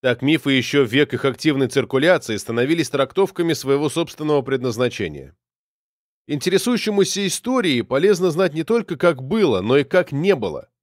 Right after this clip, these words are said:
Дэниел Маккой постоянно опровергает неверное представление о скандинавах. Даже самых благородных из них часто хоронили в земле, и сожжение с кораблём –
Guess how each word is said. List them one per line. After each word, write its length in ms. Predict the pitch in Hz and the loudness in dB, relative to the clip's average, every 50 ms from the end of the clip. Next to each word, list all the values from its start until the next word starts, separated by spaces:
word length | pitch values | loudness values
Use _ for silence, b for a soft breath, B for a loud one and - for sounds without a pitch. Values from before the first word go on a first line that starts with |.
| _ _ _ _ _ _ _ _ _ _ _ | _ _ _ _ _ _ _ _ _ _ _
Дэниел 360 | - 143 160 165 165 160 151 | 2 4 4 6 4 4 4
Маккой 560 | 147 147 156 147 - - - 202 220 190 147 | 4 4 2 2 0 -2 0 4 4 4 4
постоянно 680 | - - 104 - - 120 117 131 165 185 185 180 175 | 2 -2 -8 -8 -6 -4 -2 0 0 0 0 0 0
опровергает 600 | 156 127 139 139 147 143 135 131 175 185 175 - | 0 0 0 0 0 0 2 2 2 2 2 0
неверное 460 | 151 143 143 156 175 175 165 160 151 123 | -2 -4 0 0 0 0 0 0 -2 -2
представление 640 | - 135 131 - - 151 147 151 175 180 170 160 151 | -2 -4 -6 -4 -4 -4 -2 0 0 0 0 0 -2
о 40 | - | -2
скандинавах. 760 | - - 156 143 139 151 139 110 82 71 69 - _ _ _ _ _ _ _ _ _ _ _ _ | -4 -6 -6 -6 -4 -4 -4 -4 -6 -8 -10 -14 _ _ _ _ _ _ _ _ _ _ _ _
Даже 260 | - 113 123 120 135 | -2 0 0 0 -2
самых 500 | 123 - 165 156 156 156 151 - - - _ _ _ _ _ _ | 0 2 4 4 4 4 2 0 -2 -8 _ _ _ _ _ _
благородных 760 | - 110 131 143 143 151 160 170 185 185 165 127 110 101 - | -2 0 2 4 6 6 6 6 6 6 4 4 0 -2 -2
из 160 | 117 110 98 131 | -2 -4 -2 -2
них 200 | 185 202 143 - | -2 -2 0 2
часто 320 | - 143 147 - - 160 | 2 0 0 0 -4 -4
хоронили 440 | - - 127 123 117 123 127 131 135 | -2 0 0 0 0 0 0 -2 -2
в 40 | 113 | -2
земле, 440 | 107 120 151 165 180 190 196 147 95 | -2 -4 -4 -4 -2 -2 -2 -2 -2
и 60 | 82 | -2
сожжение 560 | - - 120 113 98 - 143 160 151 139 123 | -4 -4 -4 -2 0 0 0 0 2 0 0
с 60 | - | -2
кораблём – 540 | - - 127 123 117 107 117 156 185 175 127 | -2 -2 -2 -2 0 0 2 2 2 0 -2